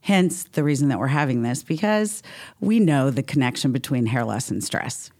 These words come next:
Susan's greatest gift she can give her patients is to empower them with their very own unique toolbox to stay feeling good,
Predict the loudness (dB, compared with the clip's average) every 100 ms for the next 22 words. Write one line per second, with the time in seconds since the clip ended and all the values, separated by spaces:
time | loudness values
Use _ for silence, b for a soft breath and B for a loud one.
0 | _ -10 -4 0 2 2 2 0 -2 -2
1 | -2 0 -2 -4 -6 -2 -2 -2 -8 -20
2 | -16 -10 -4 -2 0 0 0 -2 -4 -2
3 | -4 -2 -2 -2 -6 -16 B B B B
4 | 0 2 2 -2 -4 0 0 0 -2 0
5 | 0 0 -2 -4 -4 -4 -4 -2 -2 -2
6 | 0 0 2 0 0 0 0 0 2 2
7 | 2 2 -2 -10 -6 -4 -2 -4 -6 -10
8 | -16 -18 -20 _ _ b b b -4 -4
9 | -2 0 0 0 0 2 4 4 4 2
10 | 0 -4